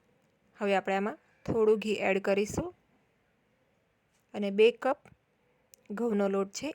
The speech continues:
એ એડ કરીશું. તો ટોટલ અહીંયા બે થી અઢી કપ ઘીનો ઉપયોગ આપણે કરવાનો છે. હાફ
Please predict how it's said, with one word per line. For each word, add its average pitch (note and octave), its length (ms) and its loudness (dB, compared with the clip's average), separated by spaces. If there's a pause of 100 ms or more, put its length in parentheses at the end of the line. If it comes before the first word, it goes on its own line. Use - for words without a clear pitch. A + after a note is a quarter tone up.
(100)
એ G3+ 80 2
એડ G3 200 0
કરીશું. G#3+ 380 0 (2750)
તો - 100 -10
ટોટલ A#3+ 420 2
અહીંયા A#3 300 0
બે G#3+ 180 6
થી A#3+ 220 -6
અઢી A#3+ 240 2 (320)
કપ G#3+ 120 -4 (140)
ઘીનો A3+ 240 0 (180)
ઉપયોગ G#3 260 0 (840)
આપણે G#3+ 260 0 (580)
કરવાનો G3+ 500 0
છે. C4+ 100 -2 (4000)
હાફ G3 260 -2